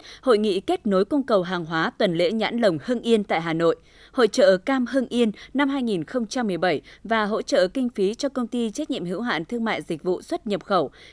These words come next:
Vina T N T xuất bốn phẩy tám tấn nhãn lồng Hưng Yên giới thiệu tại thị trường Hoa Kỳ. Hoạt động kết nối cung cầu năm hai nghìn không trăm mười bảy đã tạo được liên kết, trao đổi và tiêu thụ hàng hóa giữa các doanh nghiệp trên địa bàn tỉnh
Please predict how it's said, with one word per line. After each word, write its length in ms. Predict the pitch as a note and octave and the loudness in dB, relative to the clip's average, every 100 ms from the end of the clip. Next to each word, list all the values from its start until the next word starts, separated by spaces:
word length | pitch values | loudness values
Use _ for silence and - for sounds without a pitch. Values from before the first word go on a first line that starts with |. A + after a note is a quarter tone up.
| - | -6
Vina 480 | B3 A3+ A3+ A3 G3+ _ | -4 -2 0 0 -2 _
T 60 | B3+ A3 G#3 | -2 0 0
N 60 | |
T 80 | G#3 A3 G3 - - | 0 0 0 -4 -14
xuất 260 | - F4+ A3+ | 0 0 0
bốn 260 | G3 F#3+ | 0 0
phẩy 200 | A#3 C4 | 0 -4
tám 260 | F#3 E3 F#3 | -2 -2 -2
tấn 260 | F#3+ F3+ G#3+ | -2 -2 0
nhãn 260 | A#3+ A#3 | -2 -2
lồng 240 | B3 F#3+ D3+ | 2 2 0
Hưng 160 | - A#3 | -4 -4
Yên 240 | A3+ A#3 F#3+ - - | 2 2 0 -8 -2
giới 160 | A3 | 0
thiệu 260 | A#3+ C4+ F#3 | 2 2 2
tại 240 | G#3+ E3+ | 0 -4
thị 160 | - D#3 | -6 -8
trường 240 | - G3 D3 | -2 -2 0
Hoa 120 | G3 | -4
Kỳ. 320 | F#3+ F#3+ E3 B2+ _ _ _ _ - - | 0 2 2 0 _ _ _ _ -20 0
Hoạt 180 | B3 | 2
động 300 | G#3+ F#3+ F#3+ | 6 4 2
kết 280 | F#3 E4 - | 0 0 0
nối 200 | F#3+ F#3 | 0 0
cung 200 | - C#4+ | 2 -2
cầu 280 | A#3 G#3+ F3+ | 2 4 4
năm 180 | F3+ B3 | 2 -4
hai 140 | A#3 | -2
nghìn 220 | G#3+ F3 | -2 -4
không 240 | C#3 A#3+ G#3+ | -4 -4 -4
trăm 240 | - A#3 | -4 -2
mười 100 | F#3 | 0
bảy 220 | D#3+ D#3+ - - | 2 0 -2 -10
đã 220 | - G3+ A3 | -2 0 0
tạo 260 | - G#3+ | -2 -2
được 300 | E3+ F#3+ F3+ | 0 -2 -2
liên 240 | G3 B3 G#3 | -2 -2 0
kết, 240 | C#4+ F4+ - | -2 -2 -4
trao 160 | C4 | -4
đổi 240 | G#3 G3 C#3 | 0 2 2
và 160 | E3+ | -2
tiêu 140 | E3 B3+ | -4 -2
thụ 100 | A3 | -4
hàng 220 | E3 D#3 | -4 -6
hóa 320 | D#3 E3 A3 D#4 - | -2 0 0 -4 -12
giữa 260 | - A3 G#3 | 2 2 2
các 180 | E4 D#4+ | -2 -4
doanh 180 | C#4+ | -2
nghiệp 180 | A3+ F3 - | 0 0 0
trên 200 | A#3+ G#3 | -4 -2
địa 80 | |
bàn 160 | E3+ D3+ | -2 -2
tỉnh 200 | G3+ D3+ | 0 -2